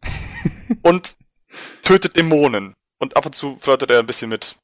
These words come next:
Speaker 2: ein paar schönen Damen. Aber das ist eigentlich alles, was er tut. Also mehr Testosteron geht eigentlich nicht.
Speaker 1: Das heißt, du hast dir den männlichsten Mann ausgesucht, den du irgendwie finden konntest.
Speaker 2: Ja, ich, ich, ja. Also wenn man das Klischee vom Mann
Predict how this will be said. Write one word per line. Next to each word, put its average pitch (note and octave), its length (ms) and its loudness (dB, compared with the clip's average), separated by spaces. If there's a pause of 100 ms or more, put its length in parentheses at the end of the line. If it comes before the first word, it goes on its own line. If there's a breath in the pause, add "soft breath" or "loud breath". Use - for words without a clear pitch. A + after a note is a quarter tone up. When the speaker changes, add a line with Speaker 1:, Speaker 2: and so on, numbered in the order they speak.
Speaker 2:
ein B2+ 40 -20
paar A#2 200 0
schönen A2+ 240 -8
Damen. F#2+ 320 0
Aber C3 160 4
das D#3 140 2
ist D#3+ 100 0
eigentlich D3+ 260 4
alles, C3+ 240 4
was A#2 100 -2
er A#2 80 -6
tut. A#2 140 -6
Also C3 160 0
mehr D3+ 220 4
Testosteron C3+ 680 0
geht C3+ 300 -2
eigentlich A2 540 0
nicht. - 440 -10 (280)
Speaker 1:
Das C3+ 140 0
heißt, C#3+ 120 2
du D3 40 0
hast C#3 120 -2
dir C3+ 60 -4
den C3 240 6
männlichsten C3 680 4
Mann B2 200 4
ausgesucht, A#2+ 640 -8
den A#2+ 120 0
du B2 120 -2
irgendwie C#3 320 2
finden A#2 300 -4
konntest. - 440 -14 (260)
Speaker 2:
Ja, C3+ 320 6
ich, - 220 -2
ich, - 180 -18 (100)
ja. B2 300 6 (180)
Also B2+ 160 -10
wenn C#3 80 -2
man D3 120 2
das - 180 -8
Klischee F3+ 460 -2
vom E3 200 -2
Mann D#3+ 420 0